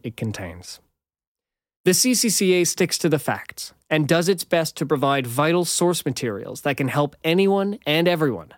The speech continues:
to develop a critical understanding of both covid nineteen and the covid nineteen response. In Doctor Pelech's words, "We have to have more people that are outspoken. So I commend all of you for listening and for being here.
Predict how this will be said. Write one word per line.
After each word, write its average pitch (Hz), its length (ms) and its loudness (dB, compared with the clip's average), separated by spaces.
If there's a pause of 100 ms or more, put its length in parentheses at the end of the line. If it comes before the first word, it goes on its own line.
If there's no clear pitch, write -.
(140)
to 135 100 -2
develop 143 420 0
a 120 120 -2
critical 185 520 0
understanding 139 840 0
of 120 120 -6
both 123 240 0
covid 156 300 0
nineteen 135 600 2 (480)
and 151 400 -2 (240)
the 135 140 -2
covid 139 320 0
nineteen 120 640 -2
response. - 760 -6 (580)
In 135 140 2
Doctor 139 320 0
Pelech's 165 400 0
words, 104 460 -2 (440)
"We 135 120 4
have 143 340 -2
to 180 80 0
have 156 380 0
more 147 240 2
people 131 340 0
that 123 160 0
are 120 160 -2
outspoken. 127 680 -2 (480)
So 127 100 0
I 131 120 2
commend 151 520 2
all 160 300 2
of 110 100 -2
you 98 140 -6
for 131 180 -4
listening 151 640 0
and 127 140 -4
for 143 120 -2
being 117 420 -4
here. 85 280 -14